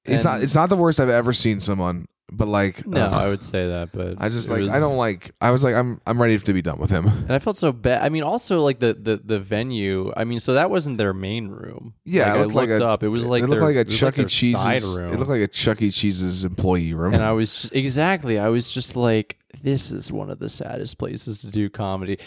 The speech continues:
Speaker 2: If
Speaker 1: Yeah.
Speaker 2: I did comedy at that, in that, like, room, I'd, I'd kill,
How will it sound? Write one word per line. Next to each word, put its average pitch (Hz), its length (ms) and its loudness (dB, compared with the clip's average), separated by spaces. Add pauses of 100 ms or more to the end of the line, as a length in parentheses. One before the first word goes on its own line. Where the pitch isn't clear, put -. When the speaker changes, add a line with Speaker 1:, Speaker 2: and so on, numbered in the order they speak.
Speaker 2:
If - 140 0
Speaker 1:
Yeah. 156 80 4
Speaker 2:
I 202 140 4
did 190 240 -2
comedy 131 520 4
at 98 100 -2
that, 101 340 0
in 101 200 -4
that, 98 340 2
like, 92 200 -2
room, 92 540 -8
I'd, - 220 -4 (280)
I'd 95 280 -4
kill, - 280 -10